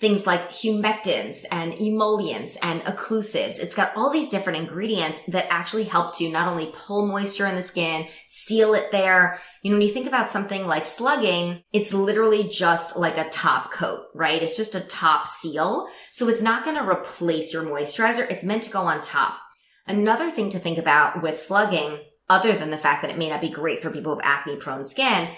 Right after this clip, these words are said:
is that you wanna be really careful not to slug over products that contain exfoliating acids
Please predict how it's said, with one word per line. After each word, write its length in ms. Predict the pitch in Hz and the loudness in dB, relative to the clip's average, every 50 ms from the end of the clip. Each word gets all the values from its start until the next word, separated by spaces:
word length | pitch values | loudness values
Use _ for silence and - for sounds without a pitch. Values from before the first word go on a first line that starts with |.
| - - - - _ - | -16 -20 -20 -4 _ 4
is 140 | 208 202 | 4 4
that 100 | 220 208 | 4 2
you 80 | 202 202 | 2 0
wanna 160 | 202 208 220 | 0 0 0
be 300 | 240 277 277 226 165 131 131 | -2 -2 -4 -6 -6 -4 0
really 240 | 170 175 170 175 | 2 2 2 2
careful 400 | 175 170 - 160 160 - - 175 | 0 -2 -2 -2 -2 -2 -2 -4
not 400 | 170 165 160 170 165 170 190 190 | -4 -2 0 2 4 4 4 2
to 100 | - - | 0 0
slug 600 | 262 - - - - 170 156 156 143 147 180 220 226 285 285 - - - _ _ _ _ _ - | 2 2 2 0 0 0 0 2 4 4 4 4 2 -2 -6 -8 -12 -18 _ _ _ _ _ 2
over 640 | 208 196 190 190 190 220 226 240 247 262 254 - - | 4 4 4 4 2 2 4 4 4 4 2 0 -8
products 680 | - - - 170 143 143 160 196 214 220 220 - - | -8 -2 0 2 4 4 6 6 6 4 4 0 -4
that 180 | - 180 170 - | -4 -4 -4 -4
contain 720 | 175 160 160 - - - 165 151 147 160 180 202 202 - - | -6 -8 -8 -8 -10 -8 -6 -4 -4 -4 -4 -4 -6 -8 -10
exfoliating 920 | 156 - - - - - 170 156 160 175 190 202 202 202 170 160 143 - - - - | -8 -6 -6 -6 -4 -4 -4 -2 -2 0 0 2 2 2 2 0 -4 -6 -10 -12 -8
acids 800 | 143 135 127 156 165 - - 254 262 269 262 240 - - - - | -6 -4 -4 -2 -2 0 0 0 0 0 0 -2 -2 -4 -4 -6